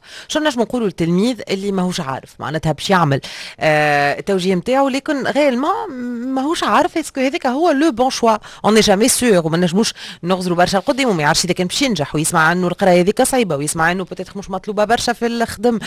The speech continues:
هالحاجات هذوما اللي نسمعوهم واللي يخليونا dans le doute.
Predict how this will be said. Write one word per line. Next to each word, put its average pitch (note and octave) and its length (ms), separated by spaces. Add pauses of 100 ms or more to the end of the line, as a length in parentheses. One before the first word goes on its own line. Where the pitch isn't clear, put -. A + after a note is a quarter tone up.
(720)
هالحاجات G3 680
هذوما G3 240
اللي D3+ 120
نسمعوهم F3+ 420
واللي F#3+ 220
يخليونا F#3+ 580
dans E3+ 180
le D3+ 40
doute. C3+ 340